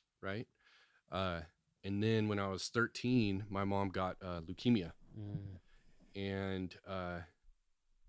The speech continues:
Speaker 1: she passed away, and that was really hard for me 'cause I was still a kid, you know, and just,
Speaker 2: Sure.
Speaker 1: you know, learning who I was.
Speaker 2: Mm-hmm.
Speaker 1: And then my dad, he got remarried pretty soon after that.
Speaker 2: Mm-hmm.
Speaker 1: And I,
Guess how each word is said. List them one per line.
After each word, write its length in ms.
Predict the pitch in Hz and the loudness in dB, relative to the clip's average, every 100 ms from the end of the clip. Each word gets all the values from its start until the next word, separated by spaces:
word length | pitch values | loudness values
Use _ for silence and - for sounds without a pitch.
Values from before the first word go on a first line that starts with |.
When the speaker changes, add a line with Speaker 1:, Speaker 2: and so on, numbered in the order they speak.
| - - | -18 -8
Speaker 1:
she 240 | - 110 | -6 -4
passed 380 | 120 110 95 - | 0 0 0 -4
away, 260 | 90 101 92 | -4 -2 -2
and 120 | 92 | -2
that 120 | 107 | -4
was 160 | 95 87 | -6 -8
really 340 | 92 123 107 | -2 0 0
hard 280 | 90 101 107 | 0 0 -2
for 100 | 90 | -6
me 120 | 85 | -8
'cause 160 | - 98 | -8 -6
I 40 | |
was 100 | 98 | -4
still 240 | - 107 92 | -4 -4 -4
a 40 | |
kid, 320 | - 101 101 | -4 -4 -2
you 60 | 101 | -2
know, 160 | 101 101 | -2 0
and 120 | 101 | -2
just, 160 | 131 98 | -4 -8
Speaker 2:
Sure. 80 | 98 _ - | -10 _ -18
Speaker 1:
you 80 | 90 | -12
know, 200 | 85 92 - - - - - - - - _ _ _ _ _ _ _ _ - | -10 -10 -14 -20 -20 -20 -20 -20 -20 -20 _ _ _ _ _ _ _ _ -6
learning 320 | 120 131 123 | 2 4 4
who 200 | 113 123 | 4 4
I 100 | 117 113 | 4 4
was. 560 | 117 123 117 110 - - | 4 4 4 2 -2 -6
Speaker 2:
Mm-hmm. 880 | 104 98 101 - - - - - 113 | -12 -14 -14 -14 -12 -12 -14 -6 0
Speaker 1:
And 440 | 113 110 107 98 - - - - - _ _ - _ _ _ _ _ - 92 | 0 0 0 -4 -10 -18 -20 -20 -20 _ _ -20 _ _ _ _ _ -14 -4
then 140 | 101 | -2
my 100 | 98 | -2
dad, 340 | 85 104 107 87 _ - - - | 0 0 0 -2 _ -20 -20 -16
he 140 | - 113 | -4 0
got 180 | 110 92 | 0 0
remarried 580 | 107 101 104 104 95 - _ | 0 2 2 2 -2 -8 _
pretty 200 | - 104 | -6 -4
soon 320 | 92 - 110 | -4 -2 0
after 320 | 101 90 - 87 | -2 -4 -8 -6
that. 260 | 90 90 98 | -4 -6 -8
Speaker 2:
Mm-hmm. 140 | 98 | -8
Speaker 1:
And 120 | 98 | -2
I, 180 | 113 135 | 0 -2